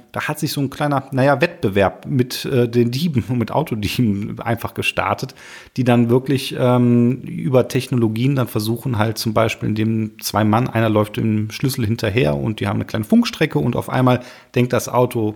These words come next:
der Typ sitzt, also der Besitzer steht immer noch neben mir, obwohl in Wirklichkeit der Typ, der neben dem Auto steht, der Dieb ist, der dann dem, das Signal von dem Partner quasi erfängt. Und, ähm, unabhängig jetzt von diesen technischen Problematiken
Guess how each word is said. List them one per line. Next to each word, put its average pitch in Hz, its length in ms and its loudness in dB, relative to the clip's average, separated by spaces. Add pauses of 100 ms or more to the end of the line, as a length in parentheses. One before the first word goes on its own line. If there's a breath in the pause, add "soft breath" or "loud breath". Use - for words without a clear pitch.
(120)
der 104 140 -4
Typ 139 240 -6
sitzt, - 320 -6
also 101 160 -4
der 92 140 2
Besitzer 104 380 0
steht - 200 -4
immer 123 160 4
noch - 280 0
neben 117 260 2
mir, 120 180 2
obwohl 113 280 -2
in 101 100 0
Wirklichkeit 104 420 -2
der 101 120 -2
Typ, - 160 -6
der 101 100 4
neben 104 160 4
dem 95 100 0
Auto 104 280 0
steht, - 280 -4 (400 loud breath)
der 117 100 4
Dieb 101 280 -2
ist, - 400 -4
der 101 240 0 (180)
dann 101 300 0
dem, 101 220 -4 (540 loud breath)
das - 160 -2
Signal 101 360 0
von - 160 -6
dem 95 120 -2
Partner 90 360 -6
quasi 101 440 -6
erfängt. - 380 -6 (480 loud breath)
Und, 175 540 4
ähm, 165 580 2
unabhängig 214 640 4
jetzt 165 300 -2
von 151 200 0
diesen 135 380 2
technischen 202 500 -2
Problematiken 113 880 0